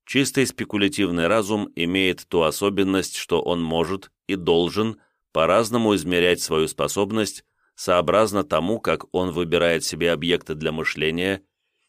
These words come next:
перечислять все способы, какими ставятся задачи, и таким образом давать полный набросок системы метафизики. Действительно,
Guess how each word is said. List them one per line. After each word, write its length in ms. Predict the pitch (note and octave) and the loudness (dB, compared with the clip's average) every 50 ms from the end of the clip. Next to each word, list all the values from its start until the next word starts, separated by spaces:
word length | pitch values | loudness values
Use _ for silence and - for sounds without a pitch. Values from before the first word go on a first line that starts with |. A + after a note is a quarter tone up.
| _ | _
перечислять 720 | - F2+ F#2+ G#2+ G#2 - A#2 G#2+ - - A2+ A2 G#2+ - - - | -2 0 0 2 2 0 -2 -2 0 2 2 2 2 0 -2 -10
все 220 | - - - G2 F2+ | -10 -2 -2 -2 -2
способы, 640 | - - - E2+ E2 - - F#2 F2 F#2+ G2 G2 G2 | -2 -2 -2 -2 -2 0 -2 -2 0 0 0 0 0
какими 360 | - F#2 E2+ - G2+ G2 G2+ | -2 -2 -2 -2 -2 -2 -2
ставятся 460 | F#2+ - - G2 F#2 F#2 F#2 - F#2+ F2 | -2 -2 0 0 0 0 -2 -2 -4 -2
задачи, 600 | F2 F#2 F2+ F#2+ F2+ E2+ - - F#2+ F2+ E2 - _ _ _ _ _ _ _ _ _ _ _ _ | 0 0 0 2 0 -2 -2 -2 -2 -2 -4 -6 _ _ _ _ _ _ _ _ _ _ _ _
и 120 | - G#2 | -4 -2
таким 340 | G#2+ - B2 - B2+ A#2 A#2 | 0 0 0 0 0 0 2
образом 460 | B2+ C#3 C#3 C#3 B2 G2+ A#2+ A#2 A2 | 2 2 2 2 2 2 0 -2 0
давать 340 | E2+ F#2 F2+ F2+ G2 F#2+ - | 2 2 4 4 2 2 0
полный 340 | - G#2 G#2+ A2+ A2+ A2+ G#2+ | 2 4 4 4 4 2 2
набросок 540 | G2 F2+ E2+ D#2 F2+ F#2+ F#2 - - E2 - | 2 2 2 4 4 4 4 4 0 -6 -8
системы 460 | - D#2 D2 - - F2 E2+ E2+ E2+ | -8 -8 -8 -4 -2 -2 0 0 -2
метафизики. 840 | E2 E2 D#2+ - F#2 F2+ F2+ G#2 F#2+ D2+ D#2 D2+ - - C2+ A#1+ - _ _ _ _ _ _ _ _ _ _ _ _ _ _ _ _ - | -2 -4 -2 0 -2 -2 0 -2 -4 -4 -4 -6 -8 -8 -10 -10 -10 _ _ _ _ _ _ _ _ _ _ _ _ _ _ _ _ -6
Действительно, 800 | D2+ F2+ A#2 A2 - A#2+ G#2+ D#2+ - D#2 D2 C#2+ C2+ A#1+ - | -2 -2 0 0 2 0 0 0 0 -2 -4 -4 -6 -8 -10